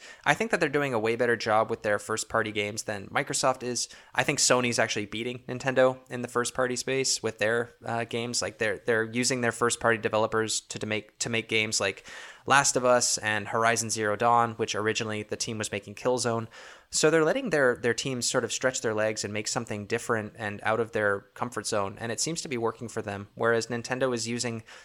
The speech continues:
their first-party studios to keep pumping out Zelda and Mario Golf, which we're getting soon, which is great, but it's like,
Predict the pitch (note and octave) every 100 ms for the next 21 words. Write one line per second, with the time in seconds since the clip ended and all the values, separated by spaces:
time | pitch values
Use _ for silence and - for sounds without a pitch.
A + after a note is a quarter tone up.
0 | _ A2 B2 B2+ - B2 A#2 - A#2 A2
1 | A2+ - - - A#2+ - - _ _ _
2 | B2 A2+ G#2+ G#2+ G#2+ - G#2+ A2 G#2+ G#2+
3 | G#2 G#2 G2+ - - - _ _ A#2 A2+
4 | A2 G#2 A#2+ A#2+ A#2+ - A#2+ - A#2 A2+
5 | G#2+ A#2+ A#2 F#3 - E3+ B2+ G#2+ - A#2+
6 | A#2 - A#2+ A#2 -